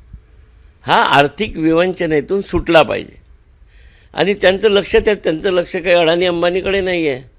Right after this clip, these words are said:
मला तुम्ही सांगा की आता ज्या पद्धतीनं राहुलजी भारत जोडो यात्रा केली आणि इतका लोकांचा प्रतिसाद आहे, सगळे लोक त्यांच्या मागे, जर राहुल, राहुलजींचा विचार पटला नसता लोकांना, कशाला त्यांच्या मागे धावले असते हो?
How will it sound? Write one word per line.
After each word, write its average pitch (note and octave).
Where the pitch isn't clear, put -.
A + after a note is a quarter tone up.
मला B2+
तुम्ही E3+
सांगा D3
की D#3
आता E3
ज्या C3
पद्धतीनं D3+
राहुलजी C#3+
भारत B2
जोडो C3+
यात्रा A2+
केली G2
आणि D#3
इतका E3
लोकांचा D3
प्रतिसाद C3+
आहे, C#3+
सगळे C3
लोक A#2+
त्यांच्या A#2
मागे, -
जर F3
राहुल, F3+
राहुलजींचा F3+
विचार F3+
पटला E3+
नसता E3+
लोकांना, E3+
कशाला E3+
त्यांच्या D#3+
मागे B2+
धावले G2+
असते F2+
हो? F2